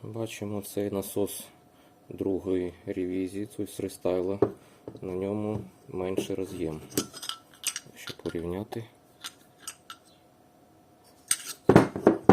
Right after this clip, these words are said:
Тому для нього це дванадцятого року, це насос сімнадцятого, сімнадцятого року.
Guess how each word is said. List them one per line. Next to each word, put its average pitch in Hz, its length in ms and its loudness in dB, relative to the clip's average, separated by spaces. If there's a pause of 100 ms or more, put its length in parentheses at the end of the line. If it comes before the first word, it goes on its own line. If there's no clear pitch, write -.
(880)
Тому 98 340 0 (1600)
для 95 160 -6
нього 92 300 -4
це 95 260 -2 (200)
дванадцятого 117 760 0
року, 113 280 -2
це 107 360 -2 (140)
насос 98 440 -4 (140)
сімнадцятого, 87 840 -6 (140)
сімнадцятого 85 720 -8
року. 78 140 -12